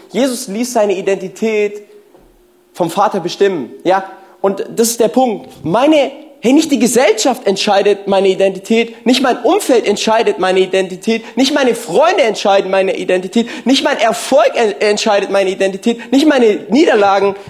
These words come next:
entscheiden über meine Identität, sondern Jesus allein entscheidet über meine Identität. Und du bist mein geliebter Sohn und an dir hab ich Wohlgefallen. Hey, an dir hab ich Freude.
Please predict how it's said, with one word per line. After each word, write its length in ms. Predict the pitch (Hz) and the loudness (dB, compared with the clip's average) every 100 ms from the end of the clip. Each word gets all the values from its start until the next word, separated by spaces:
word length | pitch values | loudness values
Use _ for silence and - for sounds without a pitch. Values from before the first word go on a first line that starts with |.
| - | -4
entscheiden 400 | 175 214 214 214 | -2 2 2 2
über 120 | 190 | 0
meine 220 | 190 196 | 2 0
Identität, 500 | 190 196 190 190 226 - | 0 0 -2 -2 -4 -6
sondern 320 | - 233 269 190 | -2 2 2 2
Jesus 540 | 226 311 330 320 - | 2 4 2 0 0
allein 440 | 214 202 254 302 - | 4 4 4 0 -2
entscheidet 520 | 233 214 - 269 294 285 - | -2 -2 0 2 2 -2 0
über 420 | 247 277 262 262 | 2 4 2 0
meine 360 | 190 220 262 247 | 0 2 2 2
Identität. 760 | 233 226 247 233 214 277 294 - - - | 2 2 2 2 2 2 0 -4 -10 -2
Und 160 | 180 | 2
du 80 | 262 | 4
bist 200 | 320 - | 4 4
mein 160 | 302 302 | 2 4
geliebter 420 | 277 302 302 277 | 4 4 4 2
Sohn 600 | 220 277 233 226 240 - - - _ _ _ _ | 4 4 4 2 0 -8 -20 -20 _ _ _ _
und 160 | 170 | 0
an 140 | 175 147 | 2 2
dir 540 | 175 254 269 - - - - _ | 4 4 4 0 -10 -20 -20 _
hab 140 | - 117 | -14 -12
ich 180 | - | -4
Wohlgefallen. 640 | - 135 135 139 139 131 120 - - | 2 2 2 0 0 -2 -6 -16 -12
Hey, 160 | - 214 | 0 0
an 220 | 214 214 | 2 2
dir 160 | 208 262 | 4 4
hab 120 | 247 | 4
ich 280 | 208 - - - | 0 0 -12 -18
Freude. 760 | - - 135 180 190 - 131 | -16 -4 0 2 2 0 -2